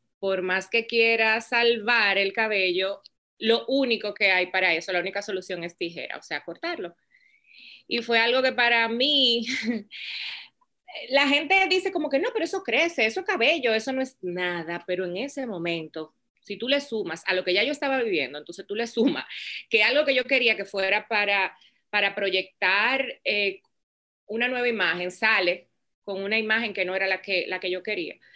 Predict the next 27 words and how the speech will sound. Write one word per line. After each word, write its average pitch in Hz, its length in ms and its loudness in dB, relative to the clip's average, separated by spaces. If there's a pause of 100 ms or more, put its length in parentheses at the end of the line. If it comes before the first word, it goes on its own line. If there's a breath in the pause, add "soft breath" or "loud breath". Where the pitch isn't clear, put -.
(400 soft breath)
Y 190 260 -4
yo 196 80 0
siempre 226 280 -2
digo 196 240 -2
que 202 80 -4
el 196 120 -2
cabello 196 520 -2
es, 220 580 -6
eh, 175 720 -2 (180)
lo 190 340 -6
que 185 460 -4
nos 180 400 -8
identifica 180 960 -6
cuando 165 200 -10
nos 160 160 -12
vemos 165 240 -10
al 170 100 -6
espejo. 170 560 -6 (680)
Va 165 100 0
más 175 220 -4
allá 196 260 2
de 202 100 0
vanidad, 196 500 -4 (800)
va 151 60 -12
más 170 220 -10
allá 170 340 -2
de 165 300 -2